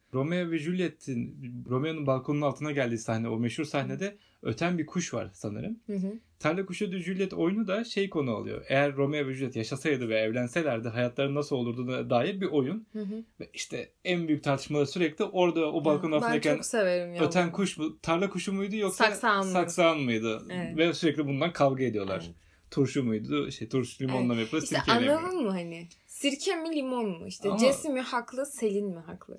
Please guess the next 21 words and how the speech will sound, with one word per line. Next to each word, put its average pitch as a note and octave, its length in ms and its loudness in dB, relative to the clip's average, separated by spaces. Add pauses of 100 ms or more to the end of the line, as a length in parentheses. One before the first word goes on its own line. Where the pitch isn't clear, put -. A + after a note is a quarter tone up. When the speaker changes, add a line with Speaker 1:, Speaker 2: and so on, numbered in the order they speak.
(100)
Speaker 1:
Bak, B2 320 0
hadi A#2 240 0
bakalım. G#2+ 340 -2
Sirke - 500 -2
ve C3+ 100 2
limon C3+ 200 0
hangi C#3+ 220 -2
filmdeydi? A#2+ 600 -4 (140)
Speaker 2:
Neşeli F#3 380 -8
Günler. D3 200 -2
Speaker 1:
Neşeli C#3+ 300 2
Günler'deki, C#3 840 -2 (160)
Neşeli D#3 340 0
Günler'deki D#3 760 -2 (100)
anlatı C3 560 0
bundakinden C#3+ 720 -2
daha A#2 200 2
iyi. G2 240 -6 (520)
Speaker 2:
<laughs> - 500 -8
Speaker 1:
Sebebini D3+ 440 0
söyleyeceğim. D3 520 -4